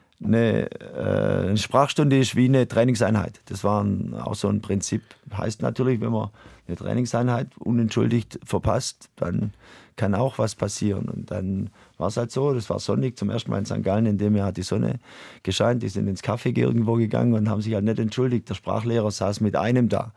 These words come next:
anstatt mit vier in Dobasi, Lattelat und, und Alves. Und dann habe ich lange überlegt, was mache ich jetzt da?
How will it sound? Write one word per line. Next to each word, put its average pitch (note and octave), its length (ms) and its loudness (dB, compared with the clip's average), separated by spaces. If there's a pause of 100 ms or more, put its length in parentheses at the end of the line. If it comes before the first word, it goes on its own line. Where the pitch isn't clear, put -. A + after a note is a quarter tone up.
(180)
anstatt F#2 380 -6
mit F#2 260 -8 (200)
vier A#2+ 420 0 (560)
in - 160 -8
Dobasi, G2+ 600 -4 (520)
Lattelat F#2 640 -2 (120)
und, - 340 -4
und - 340 -6
Alves. F#2 480 -4
Und - 160 -6
dann G2+ 160 -4
habe F#2 120 -6
ich F#2+ 80 -8
lange G2+ 240 0
überlegt, F#2+ 380 -2
was - 140 -10
mache - 220 -8
ich G#2 120 -14
jetzt - 300 -12
da? - 220 -8